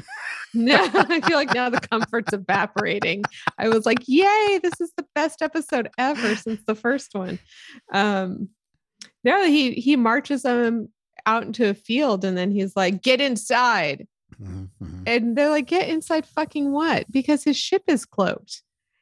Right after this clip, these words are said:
Speaker 1: I think he just, like, he just does that for the drama. He knows they don't know what to get inside of.
Speaker 2: <laughs>
Speaker 1: It's weird.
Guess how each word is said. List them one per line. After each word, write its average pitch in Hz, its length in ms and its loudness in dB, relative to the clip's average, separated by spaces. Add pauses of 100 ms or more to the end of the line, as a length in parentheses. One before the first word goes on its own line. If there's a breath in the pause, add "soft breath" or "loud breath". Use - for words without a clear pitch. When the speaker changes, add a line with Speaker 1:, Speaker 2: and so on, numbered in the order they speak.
(120)
Speaker 1:
I 269 100 0
think 330 160 2
he 330 100 4
just, 247 240 -2
like, 202 240 2
he - 120 -10
just 240 220 -2
does 208 220 2
that 196 200 0
for 196 120 -2
the 190 100 0
drama. 202 380 -2
He 180 200 -2
knows 190 280 0
they 180 100 -2
don't 160 200 0
know 180 100 0
what 165 200 -2
to 165 100 -18
get 170 200 -2
inside 180 460 -4
of. 190 460 -2
Speaker 2:
<laughs> - 0 - (1900 loud breath)
Speaker 1:
It's 247 120 -2
weird. 233 680 0